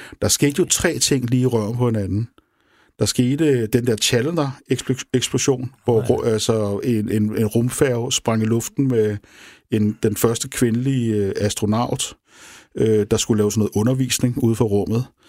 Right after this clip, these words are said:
Speaker 1: Øh, og så, så skete Palmemordet, og så skete, øh, kort tid derefter, en måned efter, der skete Tjernobyl-ulykken. De
Speaker 2: Ja.
Speaker 1: skete lige i røven på hinanden, de tre. Jeg kan huske det der forår, det var ret vildt,
Speaker 2: Ja.
Speaker 1: at der skete sådan tre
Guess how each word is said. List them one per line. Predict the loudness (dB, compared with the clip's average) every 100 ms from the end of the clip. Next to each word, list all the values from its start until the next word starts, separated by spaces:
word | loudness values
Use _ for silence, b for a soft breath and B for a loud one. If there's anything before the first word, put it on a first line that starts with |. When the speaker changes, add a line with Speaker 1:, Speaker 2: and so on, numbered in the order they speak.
| B B B -2
Speaker 1:
Øh, | 2 4 4 2 0 -2
og | -2
så, | 0 0 0
så | 0 0 0 0
skete | 0 0 0 0
Palmemordet, | 0 0 -2 -4 -2 -4 -6 _ _ _ b b b b b _ -4
og | 0
så | 0
skete, | 0 0 0 2 0
øh, | 0 0 0 0
kort | -4 -2 0
tid | 2 0
derefter, | 2 0 0 0
en | 2
måned | 2 2 0
efter, | -2 -6
der | -4
skete | -2 0 0 0
Tjernobyl-ulykken. | 0 0 0 -2 -2 -2 -4 -8 _ _ b b b b b b
De | -4
Speaker 2:
Ja. | 0
Speaker 1:
skete | 0 0
lige | -2 -2 -2 0
i | 0
røven | 0 -2 -2
på |
hinanden, | -2 -2
de | -4 -4
tre. | -2 0
Jeg | 0
kan | 0
huske | 0 0
det |
der | -2
forår, | 0 0 0
det | 0
var |
ret | 0 0 0
vildt, | -2 -4 -8 _ _ -6
Speaker 2:
Ja. | -4 -4 -10 -8
Speaker 1:
at | -6
der |
skete | -2 -2
sådan | 0 -2
tre | 0 0